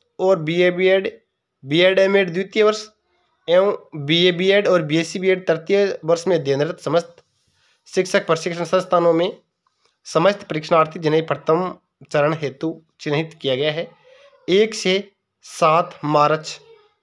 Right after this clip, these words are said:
दो हज़ार चौबीस तक, ठीक है, फॉर्म अप्लाई करे जाएंगे। यानी दूसरा चरण है ये यहाँ पर आपका, ये तो यहाँ पर भी शायद मेरे हिसाब से द्वितीय चरण ही लिखा जाना चाहिए था, लेकिन यहाँ पर प्रथम चरण लिखा गया है,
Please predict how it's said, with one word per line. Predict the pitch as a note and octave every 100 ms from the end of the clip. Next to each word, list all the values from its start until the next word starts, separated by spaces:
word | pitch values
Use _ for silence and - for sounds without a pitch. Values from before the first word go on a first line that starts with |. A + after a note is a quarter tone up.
| _
दो | C#3 E3+
हज़ार | D#3+ C#3 C#3+ D3+ D#3+ - _ _ _ _ _ _ _ _ _
चौबीस | F3+ E3+ D#3+ D#3
तक, | A#2+ - - _ - - - B4 G#4 F#4+ G#4 - - _ _ _ _ _ _ _ _ _
ठीक | G#3
है, | A3 A3
फॉर्म | D#3+ G3
अप्लाई | F3+ F3+ F3+
करे | F#3 F#3
जाएंगे। | F#3 F#3+ G#3+ A3 - -
यानी | F3+ A3
दूसरा | F#3+ B3 -
चरण | A#3 G3+ F#3
है | F#3
ये | F3
यहाँ | C#3
पर | C3+ D#3+
आपका, | C#3 - G#3+ A#3 - _ -
ये | D#3
तो | G#3
यहाँ | G3 D#3 D#3
पर | G3+
भी | G3
शायद | A3 G3+ G3
मेरे | G3
हिसाब | G3+ F#3
से | G#3+
द्वितीय | E3+ E3+ -
चरण | G3+ F#3 F3+
ही |
लिखा | G3 F#3 E3+
जाना | D#3+ D#3+
चाहिए | E3 F3+ F3+
था, | G#3 G#3 - _ D#3
लेकिन | D#3+ F#3
यहाँ | F3+
पर | F3+
प्रथम | F#3 D#3+ F#3 F3+
चरण | E3+ E3
लिखा | D3 D3
गया | D#3+
है, | E3 G#3+